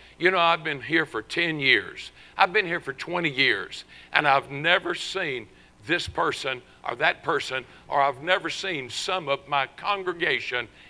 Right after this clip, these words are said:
ever use the altar at the church." You think about that just for a second. That don't mean nothing to you, but I guarantee you this,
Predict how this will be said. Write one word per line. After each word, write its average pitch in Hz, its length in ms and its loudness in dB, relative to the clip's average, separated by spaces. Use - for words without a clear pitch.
ever 185 320 2
use 143 500 0
the 139 100 -4
altar 117 640 0
at 127 180 2
the 127 80 -10
church." - 640 2
You 185 120 2
think 202 220 2
about 151 300 2
that 107 300 -2
just 127 280 -2
for 127 120 -10
a 120 40 -6
second. - 400 -4
That 190 140 2
don't 208 220 -2
mean 196 180 -2
nothing 147 340 0
to 117 80 -14
you, 156 300 0
but 139 160 -4
I 151 120 0
guarantee 143 420 -4
you 117 160 -4
this, 143 300 0